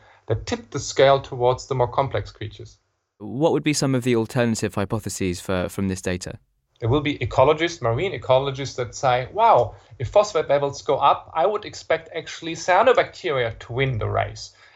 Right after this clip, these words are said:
Speaker 1: I believe it would be nitrogen levels or other nutrients that are more important." Um, the second thing that might be controversial is the consequences.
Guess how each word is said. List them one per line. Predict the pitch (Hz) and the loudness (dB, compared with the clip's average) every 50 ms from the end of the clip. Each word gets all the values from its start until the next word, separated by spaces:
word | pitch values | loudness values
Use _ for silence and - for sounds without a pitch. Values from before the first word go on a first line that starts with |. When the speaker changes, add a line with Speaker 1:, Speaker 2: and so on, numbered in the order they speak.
| - - - | -8 0 2
Speaker 1:
I | 175 220 226 | 4 4 2
believe | 220 190 165 165 160 160 - - | 2 -4 -6 -6 -8 -10 -12 -12
it | - 131 - | -12 -10 -8
would | 139 147 139 | -8 -8 -8
be | - 135 | -6 -6
nitrogen | 127 135 151 160 202 220 208 180 165 - 139 120 113 | -2 2 4 4 4 4 2 0 -4 -4 -4 0 2
levels | 117 117 110 113 117 113 - | 2 2 2 2 -2 -2 -2
or | 135 - 147 | -2 2 4
other | 143 143 147 135 | 4 4 2 0
nutrients | 135 139 123 - - - 131 120 110 - | -2 -4 -6 -8 -8 -8 -8 -8 -6 -6
that | 123 | -4
are | 117 113 | -4 -2
more | 117 120 120 123 113 | 0 0 0 0 0
important." | 117 113 - 170 147 127 - - 104 95 - _ _ _ _ _ - - - _ - | -2 -2 2 4 4 4 2 0 -10 -18 -20 _ _ _ _ _ -20 -20 -10 _ 0
Um, | 127 131 139 131 - - - | 0 0 0 -2 -12 -10 -8
the | - 127 | -6 -4
second | - - - - 226 - - | 0 0 0 0 -2 -8 -6
thing | 196 196 185 | -4 -4 -4
that | 170 - - | -4 -2 2
might | 156 156 165 160 - | 2 2 2 2 -2
be | 160 | -10
controversial | 156 - 151 143 135 - 147 131 117 131 139 139 117 - - 135 123 - | -10 -8 -8 -6 -6 -4 -4 0 4 4 4 4 2 0 -4 -6 -6 -6
is | - 120 113 - - - - _ _ - | -6 -8 -8 -8 -10 -14 -18 _ _ -12
the | 135 | -10
consequences. | - - - 202 208 214 214 - - - 104 98 - 104 - - - | -4 2 2 2 2 2 -4 -8 -8 -8 -8 -8 -10 -14 -16 -18 -20